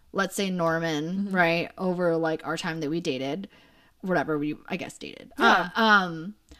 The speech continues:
Speaker 1: a lot of issues was that I was so, like, I guess, unfocused on that
Speaker 2: Yeah.
Speaker 1: personally and work goals and stuff. And, like, I had that, but, like,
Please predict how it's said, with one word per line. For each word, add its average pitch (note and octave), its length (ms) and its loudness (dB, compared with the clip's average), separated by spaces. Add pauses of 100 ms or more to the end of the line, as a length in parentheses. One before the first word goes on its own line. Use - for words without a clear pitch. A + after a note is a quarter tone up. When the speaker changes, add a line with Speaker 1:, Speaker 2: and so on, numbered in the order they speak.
(260)
Speaker 1:
a A#3 80 10
lot G#3 260 12
of A3+ 100 8
issues A3 500 2
was G3 200 -2
that F#3 360 6
I F#3 160 0
was G3+ 160 -2
so, F3 460 2
like, E3+ 340 2
I F3 140 -4
guess, F3 400 -4
unfocused F3+ 760 0
on B3+ 200 6
that C#4+ 460 4
Speaker 2:
Yeah. E3 300 -4 (120)
Speaker 1:
personally A#3 600 4
and G3+ 80 0
work F3+ 200 0
goals A3 220 2
and A#3 140 -4
stuff. A#3+ 320 6
And, G3+ 140 -4
like, G3+ 100 -4
I G#3+ 60 2
had G3 440 2
that, A#3 300 2
but, F#3 100 -8
like, F#3+ 220 -8